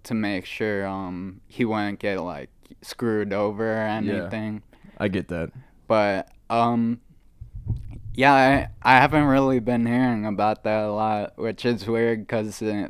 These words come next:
Speaker 1: that's pretty huge news.
Speaker 2: Yeah, that is a rico case, man. But, I mean,
Speaker 1: Yeah.
Speaker 2: nobody really comes back from a rico case.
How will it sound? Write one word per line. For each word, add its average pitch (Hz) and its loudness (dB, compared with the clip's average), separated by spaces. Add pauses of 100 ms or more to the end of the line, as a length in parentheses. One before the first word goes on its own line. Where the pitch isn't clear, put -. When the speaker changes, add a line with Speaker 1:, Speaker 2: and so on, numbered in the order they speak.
Speaker 1:
that's 120 0
pretty 117 0
huge 117 -4
news. 110 -4
Speaker 2:
Yeah, 104 0
that 101 -2
is 120 2
a 101 0
rico 101 -2
case, 87 -8
man. 90 -8
But, 98 -2
I 110 6
mean, 110 6
Speaker 1:
Yeah. 98 -2
Speaker 2:
nobody 107 2
really 101 0
comes 95 -6
back 98 -4
from 92 -10
a 80 -10
rico 87 -8
case. 64 -12